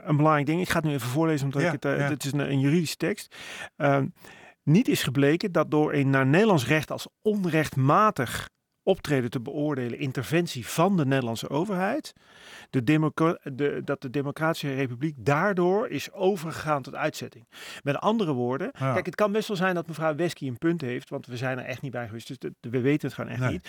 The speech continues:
Speaker 2: nee.
Speaker 1: Maar zij zal dan moeten aantonen dat Nederland dus naar Nederlands recht
Speaker 2: Ja.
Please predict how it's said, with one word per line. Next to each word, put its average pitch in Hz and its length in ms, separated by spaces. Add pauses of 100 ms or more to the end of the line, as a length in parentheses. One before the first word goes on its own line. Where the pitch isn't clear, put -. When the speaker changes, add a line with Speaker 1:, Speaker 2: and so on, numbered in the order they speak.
(140)
Speaker 2:
nee. 92 120
Speaker 1:
Maar 143 140
zij 160 160
zal 185 180
dan 156 140
moeten 151 260 (200)
aantonen 226 800 (680)
dat 131 160
Nederland 208 600
dus 202 240
naar 131 300 (360)
Nederlands 131 840
recht - 500
Speaker 2:
Ja. 117 300